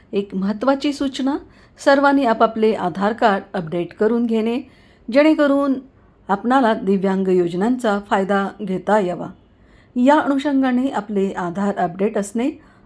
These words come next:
आवश्यक आहे आणि जर कोणाकडे अंत्योदय राशन कार्ड असेल, तर त्यांनी भारतीय जनता पार्टी दिव्यांग विकास आघाडी मराठवाडा अध्यक्ष सुनील भाऊ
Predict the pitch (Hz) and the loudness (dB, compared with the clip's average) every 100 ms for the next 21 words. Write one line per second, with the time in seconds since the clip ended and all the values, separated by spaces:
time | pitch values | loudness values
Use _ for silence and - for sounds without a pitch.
0 | - 175 196 220 294 269 233 247 - _ | -8 -4 -4 -2 -4 -2 -2 -2 -8 _
1 | _ _ 202 190 175 196 254 - 233 226 | _ _ -4 -2 0 0 0 0 -2 -2
2 | 220 185 220 - _ _ - 262 277 294 | -4 -4 -6 -10 _ _ 0 2 2 2
3 | 294 254 220 220 208 208 165 - 196 214 | 2 2 0 -2 -4 -2 -2 -4 -2 0
4 | 175 214 - _ _ _ - 214 208 208 | 0 -4 -14 _ _ _ 0 2 2 0
5 | 185 196 - 190 202 214 226 240 226 214 | 0 -4 -6 -6 -2 -2 -2 -4 -4 -4
6 | 202 185 214 - 226 196 180 220 196 202 | -6 -4 -2 -4 -2 -4 -4 -6 -8 -12
7 | _ _ _ 233 262 269 262 247 240 214 | _ _ _ 0 2 4 4 2 0 0
8 | 220 208 208 208 - 175 170 220 226 185 | 0 2 0 -4 -8 -8 -2 -2 0 -4
9 | 190 _ _ _ 185 185 208 247 247 208 | -10 _ _ _ -4 2 2 2 -2 -2
10 | 214 214 175 190 190 - 196 202 - - | -4 -8 -2 -2 -2 -4 -4 -4 -8 -20
11 | _ - - 226 233 269 220 220 208 | _ -12 -2 0 0 0 -2 -4 -4